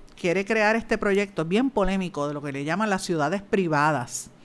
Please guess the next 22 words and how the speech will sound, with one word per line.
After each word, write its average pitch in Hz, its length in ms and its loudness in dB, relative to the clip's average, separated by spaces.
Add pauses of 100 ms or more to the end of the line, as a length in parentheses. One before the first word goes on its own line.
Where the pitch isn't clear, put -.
(500)
Es 170 420 0
un, 233 540 0 (260)
una 214 220 2
polémica 233 420 2
porque 160 320 -2 (160)
ellos, 202 380 0
hay 190 160 -2
un 202 60 0
sector 233 300 -2
político 220 440 0
que 185 80 0
ha 156 40 2
dicho 196 220 0
que 175 100 -2
quiere 151 200 -4
conver-, 196 400 0
convertir 175 440 -2
a 185 80 4
Honduras 190 560 2 (480)
en 185 200 2
el 170 80 4
Hong 190 220 2